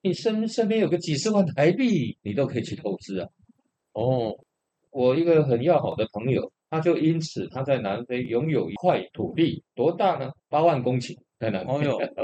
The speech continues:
Speaker 1: <laughs> 啊，如果有听到比台湾人在非洲土地比这个大，要跟我讲一下，我要列入记录啊。
Speaker 2: <laughs>
Speaker 1: 他八万公顷。
Speaker 2: 大地主啊。
Speaker 1: 对，对，对，他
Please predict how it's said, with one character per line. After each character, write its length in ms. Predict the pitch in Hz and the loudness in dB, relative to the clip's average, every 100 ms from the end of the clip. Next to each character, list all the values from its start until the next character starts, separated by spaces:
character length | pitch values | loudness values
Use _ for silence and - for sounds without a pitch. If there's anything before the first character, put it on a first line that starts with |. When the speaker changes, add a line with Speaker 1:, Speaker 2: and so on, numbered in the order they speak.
| - | -8
Speaker 1:
<laughs> 320 | 160 - - | -10 -12 -16
啊， 160 | - 87 92 90 | -12 -12 -12 -8
如 80 | 107 | -2
果 140 | 120 | 0
有 120 | 98 87 | 0 -2
听 200 | 120 117 | -2 0
到 100 | 107 | 0
比 160 | - 80 - | -2 -8 -6
台 160 | 107 | 0
湾 140 | 117 123 | 2 2
人 120 | 92 | 0
在 140 | 127 113 | 2 2
非 180 | 117 117 | 2 2
洲 280 | 113 110 - _ | 2 0 -6 _
土 140 | 101 | -4
地 100 | 98 | -2
比 140 | 120 92 | -2 -2
这 100 | 113 | 0
个 120 | 104 | 2
大， 260 | 110 98 92 | 4 4 4
要 140 | 95 | 0
跟 120 | 110 95 | 0 -4
我 100 | 87 | -4
讲 160 | - - | -6 -8
一 60 | 90 | -12
下， 200 | - 90 | -6 -4
我 60 | 78 | -4
要 100 | 90 | -2
列 160 | 104 | 0
入 160 | 101 98 - - | 2 0 -2 -4
记 220 | - 110 | -4 -2
录 200 | 92 92 - | -2 -6 -8
啊。 100 | - | -10
Speaker 2:
<laughs> 120 | - 107 | -6 -6
Speaker 1:
他 80 | 147 | -2
八 220 | 143 139 | 2 2
万 240 | 156 113 | 2 0
公 160 | 101 101 | -2 -4
顷。 260 | 110 - 110 - _ _ | -4 -10 -16 -20 _ _
Speaker 2:
大 120 | 147 | -2
地 160 | 135 143 | -2 -4
主 180 | - 92 | -8 -12
啊。 80 | 87 _ _ _ | -16 _ _ _
Speaker 1:
对， 160 | 98 85 | -4 -4
对， 180 | 82 - | -4 -6
对， 200 | - - | -8 -6
他 140 | 127 | -2